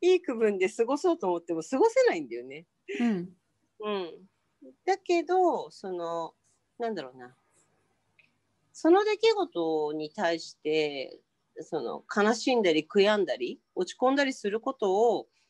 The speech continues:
Speaker 1: やっぱしっかりやってからいい方を見るっていう風にできた方がいいかもしれない。
Speaker 2: ああ、そ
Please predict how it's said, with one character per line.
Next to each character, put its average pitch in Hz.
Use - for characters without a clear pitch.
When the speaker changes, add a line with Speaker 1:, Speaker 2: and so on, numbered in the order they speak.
Speaker 1:
や 254
っ -
ぱ 269
し -
っ 302
か -
り 285
や 254
っ -
て -
か 359
ら 214
い 240
い 247
方 190
を 165
見 170
る 151
っ -
て 143
い 143
う 131
風 185
に 147
で 143
き -
た 151
方 185
が 175
い 156
い 147
か 127
も 95
し -
れ -
な -
い。 -
Speaker 2:
あ 220
あ、 202
そ 247